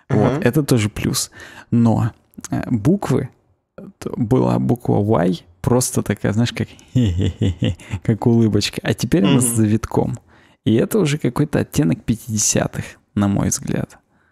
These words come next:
Speaker 2: То есть
Speaker 1: То есть
Speaker 2: тебе меньше нравится? Мне,
Speaker 1: Да.
Speaker 2: наоборот, больше нравится.
Speaker 1: Ну, я не, я не могу дать оценочное суждение. Мне и то, и другое нравится.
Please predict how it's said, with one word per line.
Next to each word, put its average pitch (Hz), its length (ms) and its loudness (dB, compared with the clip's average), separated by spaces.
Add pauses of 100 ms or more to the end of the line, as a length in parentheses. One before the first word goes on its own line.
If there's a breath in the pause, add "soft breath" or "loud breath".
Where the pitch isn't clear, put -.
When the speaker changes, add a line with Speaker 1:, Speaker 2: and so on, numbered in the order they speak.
(200)
Speaker 2:
То 131 100 2
есть - 80 2
Speaker 1:
То 107 40 4
есть 123 100 2
Speaker 2:
тебе 127 140 4
меньше 208 300 2
нравится? 117 420 2
Мне, 110 200 2
Speaker 1:
Да. - 80 2
Speaker 2:
наоборот, 311 240 4
больше 160 360 4
нравится. - 400 -6
Speaker 1:
Ну, 185 140 0
я 196 240 2
не, 208 200 2
я 160 180 2
не 180 100 2
могу 180 340 2
дать 165 260 0
оценочное 196 600 0
суждение. 98 600 0
Мне 139 340 2
и 160 40 0
то, 180 160 0
и 180 60 2
другое 147 480 0
нравится. - 580 -2